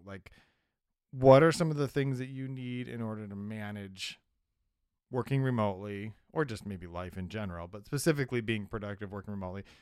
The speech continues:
or, you know, how do you handle the following things? And so I, I think of which we'll just walk through 'em, but those, the things we were thinking about are, like, how do you manage your calendar? What are some of the tools you use? Some of your tips for that? How do you manage tasks?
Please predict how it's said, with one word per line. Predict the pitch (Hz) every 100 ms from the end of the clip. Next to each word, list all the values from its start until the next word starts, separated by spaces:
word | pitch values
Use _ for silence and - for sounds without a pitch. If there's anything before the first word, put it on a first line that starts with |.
| _ _ -
or, | 123 123
you |
know, | 113
how | 95 120
do | 127
you | 123
handle | 101 - 127 117 107 101 95 - _ _ _ _ _ _ _ _
the | 156 127 123
following | - 120 113 113 107
things? | 120 113 98
And | 104
so | - 110
I, | 104 - - -
I |
think | 127 131
of | 117
which | 113 117
we'll | 131
just | 120 113
walk | 101 -
through | 143 147
'em, | 117
but | 107 - _ _ _ _ -
those, | 135 120 - - -
the | 123
things | - 135 123
we |
were | 113
thinking | 101 123 123
about | 107 101 95
are, |
like, | 92 90
how | 127
do | 135
you |
manage | 139 127 110
your | -
calendar? | 107 85 82 76 62 62 _ -
What | 113 95
are |
some | 92
of | 85
the | 82
tools | 165 156 139
you | 135
use? | 131 123 120
Some | - 104
of |
your | 92 92
tips | 151 131 -
for | 123
that? | 113 104 87
How | 117
do | 113
you |
manage | 101 87 78 -
tasks? | - 113 110 - - -